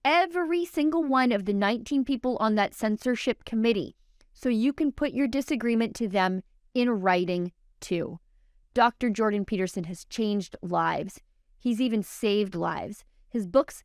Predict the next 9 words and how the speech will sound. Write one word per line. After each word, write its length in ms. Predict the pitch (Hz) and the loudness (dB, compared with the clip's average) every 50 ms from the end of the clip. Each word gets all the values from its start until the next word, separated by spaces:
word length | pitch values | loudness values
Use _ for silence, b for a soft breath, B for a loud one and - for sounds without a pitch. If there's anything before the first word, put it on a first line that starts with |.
| _ _ - | _ _ -4
and 140 | 202 196 196 | -4 -2 2
lectures 440 | 202 226 226 - - 254 233 - - - | 2 0 0 0 -2 -4 -4 -4 -6 -8
and 140 | - 208 196 | -6 -2 0
videos 360 | 220 226 208 208 196 202 - - b b b b | 2 2 2 2 0 0 -2 -4 b b b b
have 200 | b 240 226 208 | b 2 2 2
inspired 680 | 226 240 226 - - - - 220 220 220 220 220 208 - _ - | 4 2 0 -2 -4 -2 0 2 2 2 2 0 -2 -6 _ -10
millions 840 | 202 214 220 233 247 262 269 294 285 277 277 277 262 254 226 208 | -6 -4 -2 0 2 2 2 2 2 2 2 4 2 2 2 0
of 160 | 214 208 - | -2 -4 -4
people, 480 | - - 208 - - 202 143 - 185 | -6 -6 -6 -4 -2 -2 -2 -2 -2